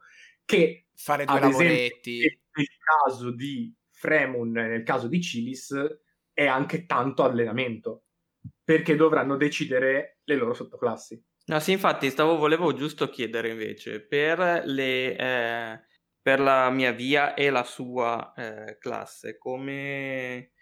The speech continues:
Speaker 3: lo facciamo adesso o è una cosa che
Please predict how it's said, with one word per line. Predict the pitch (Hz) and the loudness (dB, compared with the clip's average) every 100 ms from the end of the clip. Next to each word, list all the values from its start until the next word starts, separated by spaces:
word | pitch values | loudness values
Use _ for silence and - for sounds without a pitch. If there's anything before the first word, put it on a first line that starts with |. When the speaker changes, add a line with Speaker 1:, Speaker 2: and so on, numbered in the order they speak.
| _ _ - | _ _ 0
Speaker 3:
lo | 139 | 2
facciamo | 151 - 147 135 | 2 2 4 6
adesso | 131 151 - - 240 | 6 6 4 0 4
o | 233 - | 4 6
è | 151 | 6
una | 151 139 | 6 4
cosa | 139 139 135 | 4 4 4
che | 127 131 | 2 0